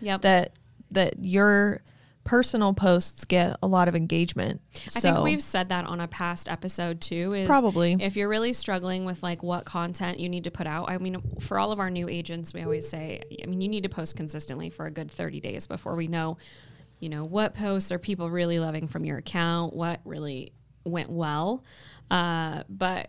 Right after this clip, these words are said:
Speaker 1: I can go into my insights, and Jesse can, and we can see exactly what people really, really enjoyed. So I just naturally know which pictures are probably <laughs> gonna get me a lot of engagement,
Speaker 2: Mm-hmm.
Speaker 1: um, a lot of saves, a lot of shares, stuff like that. And so, um, yeah, if you're struggling, go back and look at your,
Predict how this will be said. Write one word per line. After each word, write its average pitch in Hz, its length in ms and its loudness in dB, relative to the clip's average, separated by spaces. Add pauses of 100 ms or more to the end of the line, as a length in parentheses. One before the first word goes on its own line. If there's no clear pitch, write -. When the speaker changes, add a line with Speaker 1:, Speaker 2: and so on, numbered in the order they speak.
Speaker 1:
I 170 120 0
can 208 160 -6
go 196 100 0
into 185 220 -2
my 175 80 -4
insights, 175 520 -4
and 170 120 -4
Jesse 165 260 -4
can, 165 260 -4
and 165 80 -2
we 170 100 -2
can 170 180 -6
see 180 320 -4
exactly 165 440 -4
what 165 200 -4
people - 260 -10
really, 165 440 0
really 160 260 -2
enjoyed. 151 320 -4
So - 120 -4
I 170 160 -4
just 170 200 -4
naturally 160 580 -6
know 160 340 -4 (320)
which 165 260 -8
pictures 220 580 -4 (160)
are - 60 -4
probably 165 440 -8
<laughs> 165 40 -6
gonna 185 200 -6
get - 180 -4
me 180 140 -6
a 170 80 -4
lot 156 220 -4
of 156 80 -6
engagement, 170 560 -2
Speaker 2:
Mm-hmm. 180 380 6 (100)
Speaker 1:
um, 175 160 0
a 170 40 -2
lot 160 140 -4
of 156 80 -4
saves, 247 300 2
a 208 80 0
lot 170 140 -2
of 175 60 -4
shares, 226 520 0
stuff 190 260 -2
like 170 160 -4
that. 147 260 -4
And 180 160 -6
so, 175 440 -4
um, 170 320 -8
yeah, 226 200 -6
if 151 120 -10
you're 185 60 -4
struggling, 220 560 -4 (200)
go 185 240 -4
back 233 300 -6
and 220 120 -6
look 214 160 -8
at - 80 -10
your, 208 300 -6